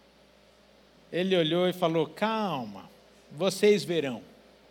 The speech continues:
E algum tempo depois, não consigo precisar e também não vou perguntar, porque senão vocês vão falar: "Você não sabe de nada mesmo." Algum tempo depois, estava lá os frutos.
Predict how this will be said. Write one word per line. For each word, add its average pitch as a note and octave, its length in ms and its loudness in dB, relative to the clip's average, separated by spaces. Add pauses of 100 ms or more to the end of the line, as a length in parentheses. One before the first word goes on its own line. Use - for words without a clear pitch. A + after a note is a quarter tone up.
(1160)
E G3+ 100 2
algum G#3+ 340 4
tempo G3+ 360 -2
depois, E3+ 440 -2
não E3 120 -6
consigo E3 380 -6
precisar D#3 560 -4
e F3 60 -2
também D#3+ 260 -6
não D#3 100 -8
vou D3 120 0
perguntar, D3+ 540 -6
porque E3 140 -20
senão D3+ 240 -12
vocês D3 160 -12
vão D3 120 -10
falar: C#3+ 200 -8
"Você F#3+ 120 -10
não G#3+ 100 -8
sabe G#3 260 -6
de F3+ 80 -16
nada D#3+ 380 -6
mesmo." F3+ 340 -8 (280)
Algum E4 600 8
tempo A#3+ 440 4
depois, B3 640 0 (720)
estava G3+ 440 0
lá D#3 360 2 (560)
os - 180 -8
frutos. - 720 -10